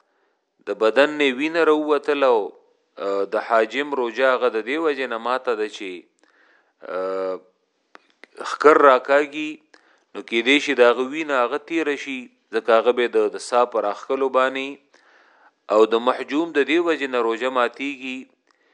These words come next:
چې کېدای شي د هغې د وجې هغه کمزوری شي او بیا وروستو د کمزورتیا د وجې نه هغه روژه هغه ماتوي، نو هغه د دې وجې نه او د هغه نه لکه وینه هغه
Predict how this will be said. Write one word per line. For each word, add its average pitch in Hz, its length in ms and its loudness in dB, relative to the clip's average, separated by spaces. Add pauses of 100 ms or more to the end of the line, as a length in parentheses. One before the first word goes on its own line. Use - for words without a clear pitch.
(260)
چې 101 140 -14
کېدای 117 380 -2
شي 135 100 -6
د 120 140 0
هغې 120 240 -2
د 127 120 -2
وجې 123 300 -2
هغه 113 140 -6 (100)
کمزوری 139 640 -2
شي 120 180 -10 (720)
او 101 100 -2 (120)
بیا 113 180 4
وروستو 131 420 -2 (640)
د 101 160 -8
کمزورتیا 110 580 2
د 151 220 0
وجې 143 260 -2
نه 127 120 -2
هغه 113 200 -4
روژه 110 320 -4
هغه 113 240 -2
ماتوي، 113 420 -6 (920)
نو 90 140 -12
هغه 98 220 2
د - 20 6 (100)
دې 131 180 2
وجې 117 320 2
نه 107 100 0 (720)
او 101 120 -6
د 95 160 -4
هغه 104 220 -2
نه 123 140 0
لکه 110 160 -4 (120)
وینه 135 260 -4
هغه 123 260 2